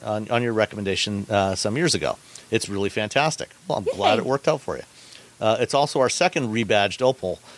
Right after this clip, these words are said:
Speaker 1: Uh, before that, we had a two thousand nine Saturn Aura X R three point six.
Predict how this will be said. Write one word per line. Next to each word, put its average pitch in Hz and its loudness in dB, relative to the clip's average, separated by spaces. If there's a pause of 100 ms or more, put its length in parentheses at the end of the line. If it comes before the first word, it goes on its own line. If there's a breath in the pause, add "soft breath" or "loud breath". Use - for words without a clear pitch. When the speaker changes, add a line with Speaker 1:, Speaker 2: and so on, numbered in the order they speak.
(180 loud breath)
Speaker 1:
Uh, 101 -2
before 120 0
that, 117 2
we 110 -4
had 107 2
a 104 -2
two - -4
thousand 117 0
nine 98 -2
Saturn 95 0
Aura 117 2
X 98 -2
R 127 2
three 90 -12
point - -10
six. - -8